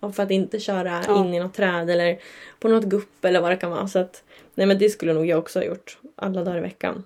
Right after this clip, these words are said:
Speaker 1: Sprungit
Speaker 2: Och
Speaker 1: bredvid.
Speaker 2: sen tar han ju inte emot sig. Han saknar ju reflexer att ta emot sig. Så att om han ramlar så, då ramlar han ju
Speaker 1: Ja.
Speaker 2: bara platt fall, så. Och sen vill man ju inte att han ska bli rädd eller slå sig eller så heller, såklart.
Speaker 1: Nej, gud, nej.
Speaker 2: Men ändå ett väldigt stort steg framåt. För vi hade ju pratat om att,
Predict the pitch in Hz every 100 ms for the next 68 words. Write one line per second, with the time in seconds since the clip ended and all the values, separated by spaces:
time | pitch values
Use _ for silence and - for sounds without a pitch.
0 | - - 185 185 185 185 190 185 196 185
1 | 190 202 196 180 180 170 160 - - 202
2 | 196 190 196 214 - 180 160 170 - 170
3 | - - 180 170 156 185 180 185 165 -
4 | 202 190 185 - 208 196 190 208 196 165
5 | 165 - 175 170 _ _ _ _ _ _
6 | _ - 190 214 185 180 190 269 254 240
7 | 233 226 - - 190 175 - - 196 214
8 | 214 202 - 175 _ - - - - -
9 | 190 202 220 247 202 175 165 - 180 180
10 | 156 147 170 175 170 175 180 196 180 _
11 | _ _ _ - - 190 170 196 180 185
12 | 170 160 160 180 220 214 240 254 254 226
13 | 190 269 285 196 - - 196 196 190 196
14 | 196 226 196 185 - 196 170 - - 165
15 | 165 170 170 202 - 180 175 185 208 208
16 | 165 175 196 202 170 - -